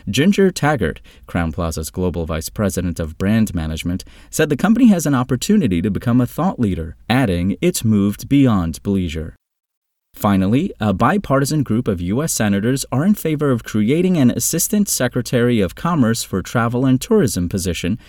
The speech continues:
writes global tourism reporter Dawit Habtemariam.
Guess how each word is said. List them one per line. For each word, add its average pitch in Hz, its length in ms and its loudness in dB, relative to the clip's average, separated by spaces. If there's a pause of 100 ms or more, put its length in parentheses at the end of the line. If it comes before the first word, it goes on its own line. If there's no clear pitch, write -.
(180)
writes 95 200 0
global 101 360 0
tourism 120 420 2
reporter 107 400 2
Dawit 123 440 -2
Habtemariam. 90 840 -2